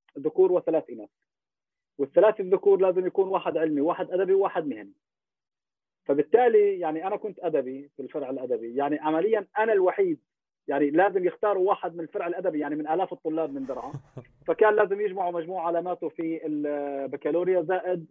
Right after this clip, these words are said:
Speaker 1: آه، امتحان التقييم تبع الرسم، فأنا أخذت الأول على المحافظة في، في امتحان الرسم.
Speaker 2: أوكي.
Speaker 1: و-، و-، وقبلت في، في هذا المعهد.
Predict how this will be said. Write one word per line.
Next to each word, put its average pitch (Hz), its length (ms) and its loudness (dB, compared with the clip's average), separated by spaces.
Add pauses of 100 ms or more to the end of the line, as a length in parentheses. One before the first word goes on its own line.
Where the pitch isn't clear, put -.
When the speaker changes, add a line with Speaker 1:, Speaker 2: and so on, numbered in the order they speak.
(120)
Speaker 1:
آه، 151 680 -2
امتحان 160 400 -2
التقييم 151 560 -2
تبع 131 240 0
الرسم، 135 340 -4 (360)
فأنا 170 200 2
أخذت 185 240 0
الأول 165 300 6
على 135 140 4
المحافظة 117 480 -8 (180)
في، 131 440 2 (340)
في 135 120 0
امتحان 143 340 2
الرسم. 123 300 2 (960)
Speaker 2:
أوكي. 120 300 0
Speaker 1:
و-، 151 260 8 (180)
و-، 165 260 -2
وقبلت 170 680 4
في، 147 220 -4
في 143 260 -6
هذا 139 220 -4
المعهد. 123 400 -10